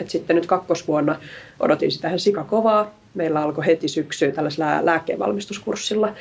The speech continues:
Et me tehtiin ihan kaikkia lääkemuotoja omin pikkukätösin, pieniä kapseleita ja emulsiovoidetta ja kaikkea tällaista. Et ei vitsi, näin, näin niitä niinku tehdään. Ja nyt mulla on lääkeneuvonnan kurssi, niin ollaan päästy luokkakavereille.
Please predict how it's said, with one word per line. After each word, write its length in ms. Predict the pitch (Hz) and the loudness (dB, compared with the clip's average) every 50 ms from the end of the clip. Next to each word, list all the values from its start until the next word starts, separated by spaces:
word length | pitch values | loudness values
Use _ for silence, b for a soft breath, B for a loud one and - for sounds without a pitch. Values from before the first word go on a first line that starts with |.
| B B B B B | B B B B B
Et 120 | B - - | B 0 2
me 80 | 180 | 2
tehtiin 340 | 170 185 175 - - 269 262 | 2 2 0 0 2 4 4
ihan 160 | 240 226 208 | 4 4 4
kaikkia 360 | 202 196 185 185 - - 165 160 | 4 4 2 2 2 2 2 4
lääkemuotoja 640 | 156 151 147 - 147 147 143 143 139 151 147 156 | 2 2 0 -2 -4 -4 -4 -4 -2 -2 -2 -2
omin 200 | 208 254 302 262 | 0 0 0 0
pikkukätösin, 720 | - 233 226 - 214 208 - 170 165 - 156 - 233 269 | 0 0 -2 -2 0 0 0 -2 -2 -2 -2 -2 0 0
pieniä 320 | - 359 359 320 330 330 320 | 2 4 4 6 4 4 2
kapseleita 640 | - 220 226 220 - - 233 226 226 226 214 220 226 | 0 -4 -6 -8 -6 -2 2 2 4 4 2 2 2
ja 180 | 220 214 226 226 B B B B | 2 2 0 -2 B B B B
emulsiovoidetta 1000 | 214 226 226 196 185 - - 208 202 190 190 190 185 180 170 175 - - - 180 | 2 4 4 4 2 0 0 0 2 2 4 4 4 2 2 -2 -4 -4 -2 0
ja 160 | 175 175 175 | 0 0 0
kaikkea 360 | - 185 180 180 - - 175 | 0 -2 -6 -2 0 0 2
tällaista. 360 | 175 190 185 170 160 - - 151 | 4 4 4 4 4 2 0 -6
Et 100 | 147 - | -6 -4
ei 180 | 214 226 220 | -2 -2 0
vitsi, 240 | 226 220 - - 180 | 0 -2 -2 -2 -4
näin, 240 | 180 196 202 - - | -2 -2 -2 -2 -2
näin 260 | 180 175 180 196 196 | -2 0 2 2 2
niitä 220 | 170 151 139 143 147 | 2 0 0 0 -2
niinku 180 | 156 156 - 151 - | -2 -2 -4 -4 0
tehdään. 560 | - 202 220 214 220 202 202 202 202 202 202 B B B B B B B B B | 2 2 2 2 0 0 2 2 2 0 -2 B B B B B B B B B
Ja 40 | - | 2
nyt 160 | 175 175 170 | 2 2 4
mulla 140 | 175 160 151 | 2 2 2
on 100 | 139 143 | 4 4
lääkeneuvonnan 680 | 160 185 190 196 220 202 202 202 202 196 196 190 190 185 | 4 4 4 2 0 0 0 0 0 0 0 -2 -2 0
kurssi, 400 | 190 196 190 180 - - - 202 | 0 2 0 0 0 -2 -2 0
niin 160 | 190 185 180 | 2 2 2
ollaan 220 | 165 147 143 143 143 | 2 2 2 0 0
päästy 300 | 170 185 208 202 - 233 | 0 0 -2 -2 -2 0
luokkakavereille. 880 | 220 202 190 196 - 190 - 190 180 185 180 180 180 180 180 185 185 | 2 2 2 0 -2 -2 0 2 2 2 2 2 2 2 2 0 0